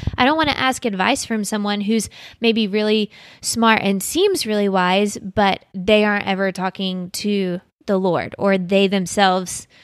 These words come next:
maybe the advice they give sounds good, but they, I look at their life and I'm like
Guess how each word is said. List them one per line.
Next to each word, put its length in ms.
maybe 540
the 100
advice 360
they 160
give 200
sounds 380
good, 420
but 360
they, 580
I 80
look 160
at 80
their 160
life 400
and 140
I'm 80
like 200